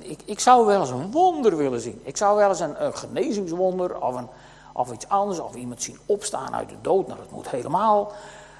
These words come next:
grandioos zijn, maar ik wil jullie eraan herinneren dat de mensen, de farizeeërs tenminste, die Lazarus zagen opstaan uit de dood,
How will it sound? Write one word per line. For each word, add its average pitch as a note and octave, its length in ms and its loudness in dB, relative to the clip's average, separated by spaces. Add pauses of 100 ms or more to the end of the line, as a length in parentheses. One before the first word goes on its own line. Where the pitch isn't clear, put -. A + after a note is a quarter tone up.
(140)
grandioos G3 840 6
zijn, G3+ 380 4
maar F3 100 0
ik D#3+ 80 -6
wil F3 180 2
jullie D3+ 260 2
eraan C3+ 260 2
herinneren D#3 480 0
dat C#3 140 4
de C#3+ 60 -4
mensen, D#3+ 420 -2
de B2+ 60 -4
farizeeërs D3 680 4
tenminste, C#3+ 380 -4
die B2+ 140 -4
Lazarus D3+ 520 2
zagen B2+ 320 6
opstaan C#3 480 2
uit B2+ 220 0
de B2 80 -12
dood, F3+ 480 6